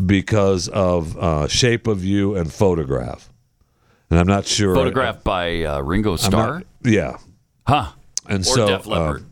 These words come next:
Speaker 1: uh, I, I, I don't know. I don't have the link here. It just
Speaker 2: Oh, okay.
Speaker 1: says in the story that the, those were the two songs that the,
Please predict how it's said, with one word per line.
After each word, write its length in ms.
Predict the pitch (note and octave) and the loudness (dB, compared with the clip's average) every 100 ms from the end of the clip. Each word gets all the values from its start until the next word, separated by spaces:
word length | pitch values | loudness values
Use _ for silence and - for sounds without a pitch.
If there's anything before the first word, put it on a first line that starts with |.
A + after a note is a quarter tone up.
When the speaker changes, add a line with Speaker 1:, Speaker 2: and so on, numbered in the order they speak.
| - | -4
Speaker 1:
uh, 40 | |
I, 40 | A2 G#2+ D#2 G2+ | -2 -2 -2 0
I, 260 | G2+ G2+ | 2 2
I 40 | F#2 | 2
don't 200 | G2 E2+ | 2 0
know. 80 | |
I 80 | D#2+ | 0
don't 160 | E2 E2 | 0 0
have 140 | E2 | 0
the 100 | C#2 | 0
link 240 | C#2+ D2 C2+ | 0 0 0
here. 140 | D2 | -2
It 80 | C2+ | 0
just 180 | C#2+ C2+ | 0 -2
Speaker 2:
Oh, 60 | |
okay. 60 | C2 | -2
Speaker 1:
says 240 | D2 C2+ | -2 -2
in 60 | C#2 | -2
the 60 | |
story 300 | C2 D2+ C2+ | -2 0 0
that 160 | C2 B1+ | 0 -2
the, 140 | C#2+ | -2
those 340 | D2 E2 C#2+ B1+ | -2 0 -2 0
were 100 | C#2 | -2
the 140 | A#1+ - - - - - | -4 -6 -12 -16 -14 -6
two 180 | - C#2 | -2 0
songs 280 | D2+ C2+ | 2 0
that 160 | C2 B1+ | 0 -2
the, 220 | C#2 C2+ | -2 -4